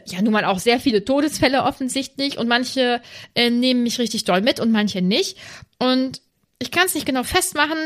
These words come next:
Ich find's bei ihm, äh, objektiv betrachtet, find ich's schlimm. Aus meinem Herzen heraus hat's nicht viel gemacht. So, also mir tut's für, für Harry leid und auch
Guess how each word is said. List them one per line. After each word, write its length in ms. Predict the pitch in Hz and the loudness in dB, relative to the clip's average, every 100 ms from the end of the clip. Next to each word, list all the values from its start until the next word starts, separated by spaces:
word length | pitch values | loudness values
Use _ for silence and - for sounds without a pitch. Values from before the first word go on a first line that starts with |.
| - | -4
Ich 120 | - | 0
find's 180 | 285 - | 0 2
bei 140 | 262 | -2
ihm, 300 | - 262 254 - | 0 -2 -2 -2
äh, 180 | 220 214 - | 0 2 2
objektiv 420 | - 339 320 - | 2 0 -2 -8
betrachtet, 340 | - 285 285 | -10 -10 -6
find 140 | 254 233 | -2 0
ich's 140 | - | 0
schlimm. 240 | - 277 392 508 _ _ _ _ | 0 0 0 -6 _ _ _ _
Aus 100 | - | -4
meinem 140 | 214 | -2
Herzen 300 | 220 269 - 285 | 2 0 0 0
heraus 540 | 269 262 269 269 - - _ _ | 2 2 0 -4 -12 -18 _ _
hat's 180 | 226 - | -10 -2
nicht 160 | 240 - | -2 -2
viel 260 | - 240 208 | 0 2 2
gemacht. 600 | 175 170 175 - - - 185 | 2 0 -2 -8 -16 -14 -14
So, 320 | - 185 180 - | -6 -2 -2 0
also 140 | - 214 | 0 0
mir 60 | 220 | 0
tut's 200 | 233 - | -4 -4
für, 260 | 175 165 | -4 -4
für 140 | - 208 | -4 0
Harry 160 | 240 | 0
leid 260 | 233 226 233 | 2 2 0
und 100 | 190 | 0
auch 160 | 202 | 0